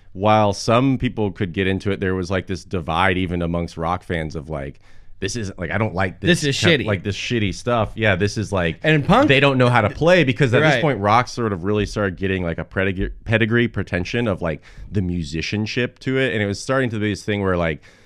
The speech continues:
Speaker 1: the idea of rock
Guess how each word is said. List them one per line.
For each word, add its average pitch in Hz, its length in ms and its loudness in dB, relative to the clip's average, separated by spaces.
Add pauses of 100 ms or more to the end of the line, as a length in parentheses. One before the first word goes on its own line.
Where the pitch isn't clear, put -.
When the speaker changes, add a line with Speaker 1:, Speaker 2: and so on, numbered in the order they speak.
(460)
Speaker 1:
the 107 200 2
idea 107 760 4
of 95 300 -2
rock 78 600 -6